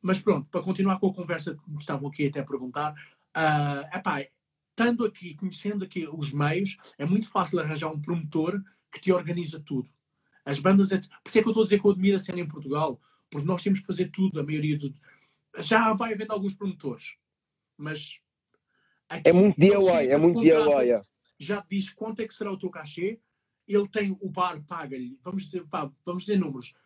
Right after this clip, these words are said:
Speaker 1: não, não são estes números, mas só por um exemplo, vamos dizer que o bar lhe dá quinhentas, quinhentas libras.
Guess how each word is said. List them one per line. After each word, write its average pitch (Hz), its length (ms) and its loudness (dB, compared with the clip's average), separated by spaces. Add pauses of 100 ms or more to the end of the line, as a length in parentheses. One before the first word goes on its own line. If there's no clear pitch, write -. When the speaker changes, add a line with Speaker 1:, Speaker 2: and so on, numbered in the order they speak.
(120)
Speaker 1:
não, 165 240 -6
não 160 200 -8
são 190 160 4
estes 196 180 2
números, 214 240 4
mas 180 100 -4
só 196 120 2
por 180 120 -8
um 165 40 -6
exemplo, 143 200 -4
vamos 185 160 -4
dizer 220 140 0
que - 60 -2
o 202 40 -2
bar 190 200 6
lhe 175 100 -2
dá 185 180 0
quinhentas, 170 400 -10 (220)
quinhentas 147 320 -10
libras. 123 500 -10